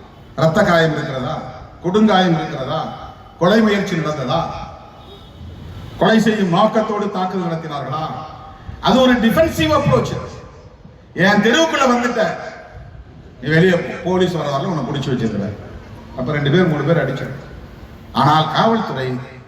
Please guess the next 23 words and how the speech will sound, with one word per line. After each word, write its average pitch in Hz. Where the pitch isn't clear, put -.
அதையும் 175
சமமாக 135
பார்க்கிற, 113
நீயும் 147
வன்முறையில் 120
ஈடுபட்டாய், 101
தாக்கினாய். 95
மாணவர்கள் 247
என்றும் 233
கூட 226
பாராமல், 175
இப்ப 135
அவங்க 143
நினைச்சா 233
வேற 220
என்ன 190
ஒரு 185
நாலு 170
பேரை 170
பிடிச்சு 147
அதே 143
எஸ் 139
சி 127